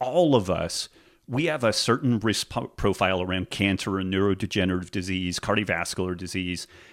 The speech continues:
and most of that gets dramatically mitigated if we simply are not overeating. Like, the, the problems with that just plummet. But there's one thing that we all have a one hundred percent guarantee that we face as we age, and that is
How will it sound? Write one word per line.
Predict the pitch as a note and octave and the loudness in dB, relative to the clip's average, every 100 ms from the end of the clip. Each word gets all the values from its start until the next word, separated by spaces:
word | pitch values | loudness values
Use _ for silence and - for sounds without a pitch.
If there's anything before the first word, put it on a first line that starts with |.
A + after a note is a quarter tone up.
| _ _ | _ _
and | C#3 C#3+ | 0 4
most | A3+ A#3+ | 4 2
of | A3 | 0
that | D3 A#2+ | 0 0
gets | A#2 G#2+ | 0 -2
dramatically | - A2 G#2+ B2+ B2+ G#2+ | 0 0 2 0 0 0
mitigated | G2 A2+ A2 G2 F2+ F2 | 2 0 2 0 2 -2
if | E2+ | -4
we | A2 G2 | -6 -4
simply | - A2 G#2 A2 | 0 0 0 -2
are | F#2+ | 0
not | F#2 F2 F2 - | 0 0 -2 -4
overeating. | F#2+ F2 E2+ F2 F2 G#2 - | -6 -4 -6 -6 -8 -12 -10
Like, | - F2 | -6 -6
the, | F#2 F2+ - | -4 -6 -6
the | - | -8
problems | - - - C3+ B2+ A#2 G2+ G2+ | -4 -4 2 2 4 2 0 -2
with | - | -4
that | E2+ E2 - | -4 -4 -4
just | E2+ - | -8 -8
plummet. | - - G2+ D#2 - - - - - - - _ _ D#3+ | -12 0 0 0 -8 -18 -20 -20 -20 -20 -20 _ _ -4
But | B2 C3 | -2 2
there's | C3+ B2+ G#2 | 4 4 4
one | D3 G#2 A#2 E3+ G3+ | -4 -2 2 2 2
thing | C#3 A2+ | 4 4
that | G2 - | 2 -2
we | A2 - | -4 0
all | G#2 G#2 A2 | 4 4 4
have | - G2 F#2 - | 0 -4 -4 -4
a | G2+ | -2
one | F#2 F2+ G#2 A2+ C3 | -2 -2 2 4 2
hundred | A2+ A2 G2 F#2+ | 0 2 0 0
percent | G2+ - F#2+ - | -4 0 0 0
guarantee | - F#2+ F#2+ F2+ G2+ F#2 | -2 0 2 0 -2 -2
that | F2+ - | -2 -4
we | - | -6
face | - F#2 - | -2 -2 -2
as | F#2+ | -6
we | G2 F#2 | -4 -2
age, | F2+ E2+ G2 | -2 -2 -4
and | F#2 | -4
that | F2 E2+ | -4 0
is | F#2 F2+ - | 0 -2 -6